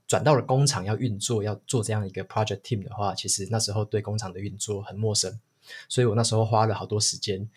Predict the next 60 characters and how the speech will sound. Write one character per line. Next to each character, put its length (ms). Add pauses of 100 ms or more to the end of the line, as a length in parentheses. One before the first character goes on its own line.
(120)
就 100
是 120
我 160
找 220
了 120
制 120
程 120
工 140
程 140
师 180
的 360 (120)
一 80
些 200
老 120
板， 200 (340)
然 80
后 60
也 40
找 140
了 80
设 140
备 160
的， 140 (260)
然 80
后 60
也 60
找 140
了 80
系-， 300
原 120
本 160
I 160
T 200
的、 260
C 200
I 160
M 160
的、 160
系 200
统 200
的 80
人， 140 (240)
就 120
我 80
找 140
了 80
好 160
多 180
人， 220
一 80
直 100
多 200
方 180
的 60
请 260
问。 200 (360)
然 100
后 80
因 80
为 240